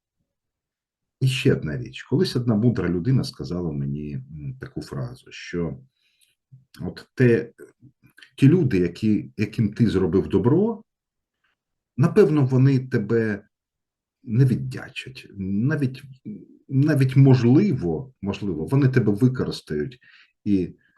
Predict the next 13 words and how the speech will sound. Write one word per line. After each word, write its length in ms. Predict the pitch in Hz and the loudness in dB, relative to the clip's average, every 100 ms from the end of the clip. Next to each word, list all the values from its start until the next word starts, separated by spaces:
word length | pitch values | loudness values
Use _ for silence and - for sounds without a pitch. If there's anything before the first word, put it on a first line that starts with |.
| _ - | _ -2
можливо, 520 | 110 104 127 110 92 | 0 2 4 4 2
навіть 400 | 92 101 85 - | -2 -4 -4 -8
через, 520 | - 90 87 - _ _ _ _ - | -4 -4 -4 -8 _ _ _ _ -12
е, 440 | 90 87 85 80 - _ _ - | -6 -4 -4 -6 -12 _ _ -14
зроблять 520 | - 127 123 113 104 | -2 4 4 4 -2
крок 500 | - - 127 127 - | -6 -2 2 4 2
через 600 | - - 76 - - - _ _ _ _ _ - | -2 -10 -10 -10 -12 -14 _ _ _ _ _ -12
тебе. 380 | - 120 - _ _ _ 71 | -10 -10 -14 _ _ _ -18
Він 140 | 67 | -16
так 240 | - - | -16 -12
і 40 | 87 | -8
виразився. 800 | - 87 65 - - - - - _ - | -6 -6 -6 -14 -16 -20 -20 -20 _ -6
Проте 600 | 107 - 190 131 76 | -6 -2 0 0 -2